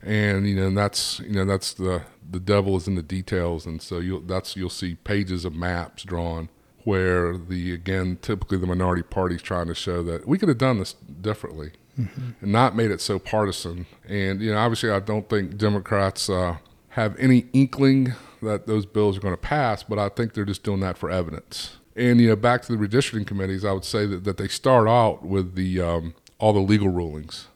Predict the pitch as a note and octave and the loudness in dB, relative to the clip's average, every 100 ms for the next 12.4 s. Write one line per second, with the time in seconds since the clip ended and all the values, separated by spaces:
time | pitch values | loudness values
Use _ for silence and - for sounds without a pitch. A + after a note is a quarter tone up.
0 | _ _ G2 - - A2+ G2 F#2+ F#2 E2 | _ _ -4 -4 -4 0 0 0 -2 -4
1 | E2 - - - _ - G2+ G2+ A#2 G#2+ | -10 -16 -20 -20 _ -2 2 4 4 6
2 | G#2+ G2+ F#2 A2 G2+ G2 G2 F#2+ F#2 F2+ | 4 4 0 0 0 2 2 2 0 -4
3 | - F2 - _ _ F2+ - A2 G#2+ F#2+ | -4 -4 -6 _ _ -8 -2 0 0 0
4 | G2 A2+ G#2+ G#2 G#2 G2+ G2 G2+ F2+ F2 | 4 6 6 4 4 2 0 -2 -2 -2
5 | - G2+ F2+ E2+ - _ _ _ - F2 | -2 -2 -2 -4 -8 _ _ _ -14 -12
6 | - A2 G#2 G2+ G2+ G2+ G2 - F#2+ G2 | -2 2 4 4 2 2 0 2 6 8
7 | G2+ F#2+ F2+ F#2+ F2 F2 F#2 F2 F2 F#2 | 8 4 2 0 -2 -6 -4 -4 -2 -2
8 | F2 - E2 - G2+ F2+ E2+ E2 E2 - | -4 -6 -10 -8 -6 -4 -2 -4 -6 -8
9 | F2+ F2 F2 F2 - - F#2+ F2 F#2+ F2+ | -4 -2 -2 -4 -8 -4 -2 2 2 2
10 | - F2+ F2 F#2 F#2+ F#2 F2 F2 G#2+ G#2 | 2 -2 0 2 4 2 0 2 2 2
11 | - G#2+ F#2 F2+ E2+ F2 - F2 E2+ F2 | 0 0 0 -2 -4 -6 -2 0 0 0
12 | E2 E2 E2 D#2+ | -2 -4 -6 -8